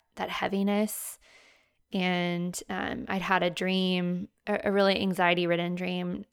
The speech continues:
where Hunter was being <laughs> held at gunpoint and, you know, I was trying to call the police with my phone, like, just a really scary dream. And so I woke up from that just feeling kind of unsettled, um,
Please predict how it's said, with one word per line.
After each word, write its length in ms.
where 600
Hunter 460
was 240
being 300
<laughs> 0
held 320
at 140
gunpoint 560
and, 220
you 100
know, 80
I 100
was 140
trying 260
to 60
call 180
the 100
police 280
with 100
my 140
phone, 480
like, 280
just 180
a 80
really 640
scary 640
dream. 340
And 140
so 100
I 100
woke 240
up 100
from 160
that 220
just 220
feeling 280
kind 180
of 160
unsettled, 840
um, 640